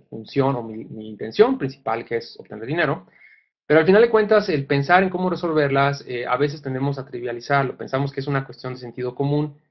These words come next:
Y el problema es de que, ¿por qué, si es sentido común, por qué hay tantos problemas con sistemas, eh, interactivos? ¿Por qué hay tantos problemas, eh, en sistemas que deberían de no, no tenerlos?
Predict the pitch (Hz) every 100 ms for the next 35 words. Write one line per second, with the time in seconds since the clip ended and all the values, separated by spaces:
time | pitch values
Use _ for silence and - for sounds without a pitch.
0 | _ _ - 165 214 262 247 220 208 208
1 | 185 165 - 185 196 220 - _ - 151
2 | 160 165 156 185 160 160 160 139 131 127
3 | 123 - 160 135 120 135 135 _ - 110
4 | 113 135 - - 113 113 - - 110 110
5 | 123 127 - 202 127 - 117 - 127 135
6 | 135 135 165 190 - _ _ _ _ -
7 | 123 120 - 117 - - 131 135 135 113
8 | 113 110 127 170 143 117 117 113 110 110
9 | 110 101 -